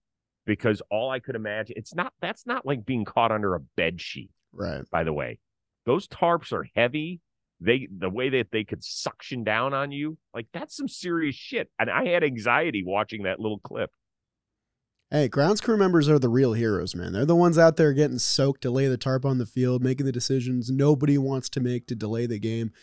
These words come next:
Speaker 2: And yeah, that's, that's part of the job, sadly. It's very sca-, I've honestly never thought of it that way until you just worded it like that. And now it's giving me a little bit of anxiety. So I think that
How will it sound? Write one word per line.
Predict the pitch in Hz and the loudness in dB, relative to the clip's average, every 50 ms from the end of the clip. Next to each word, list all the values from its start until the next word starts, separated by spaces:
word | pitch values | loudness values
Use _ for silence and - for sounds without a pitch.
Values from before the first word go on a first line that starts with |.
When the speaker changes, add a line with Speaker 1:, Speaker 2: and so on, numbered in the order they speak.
| _ _ _ _ - | _ _ _ _ 4
Speaker 2:
And | 151 170 | 8 10
yeah, | 185 214 226 147 | 10 10 8 6
that's, | - 139 156 - - - | 4 4 4 4 6 6
that's | 160 170 - - | 8 8 6 6
part | - 175 170 208 214 | 4 6 6 6 8
of | 196 | 6
the | 190 | 6
job, | 147 151 147 196 214 95 - - _ | 6 6 4 4 4 0 -2 -6 _
sadly. | - - 151 156 185 139 107 92 - - | -2 2 4 6 6 4 2 -2 -4 -6
It's | 120 117 - | -6 -4 -2
very | 143 143 170 185 160 | 0 2 4 4 2
sca-, | - - 170 - | 2 2 2 4
I've | 151 160 160 | 4 4 6
honestly | 165 196 220 170 - 190 165 | 6 4 4 4 4 2 2
never | 147 147 147 147 147 147 | 4 4 4 2 2 0
thought | - - 123 120 131 | 0 0 0 0 2
of | 139 151 | 2 2
it | 156 156 | 2 2
that | 156 151 156 | 2 2 2
way | 160 160 156 143 | 2 2 2 2
until | 127 117 - - 127 127 | 0 0 0 -2 0 0
you | 127 127 123 | 0 0 0
just | 110 120 113 - - | 0 -2 -6 -6 -6
worded | 107 113 120 131 | -6 -6 -4 -4
it | 135 - | -4 -4
like | 135 139 139 - | -4 -4 -2 -2
that. | 156 156 147 110 | -2 -2 0 -2
And | 104 110 | -2 -2
now | 110 113 123 | 0 0 0
it's | 127 - - | -2 0 -2
giving | 135 120 120 110 101 | -2 -2 -2 -2 -4
me | 101 104 117 | -4 -4 -2
a | 143 | -2
little | 160 170 180 170 | 0 0 0 0
bit | 180 180 | 0 -2
of | 180 | -2
anxiety. | 180 185 185 170 190 180 185 190 196 196 196 | -2 -2 -2 -2 -2 -2 -2 0 -2 -2 -2
So | 185 - 113 | -2 -2 -4
I | 104 110 | -4 -4
think | - 139 123 - | -4 -6 -4 -2
that | 131 120 117 | -2 -2 -2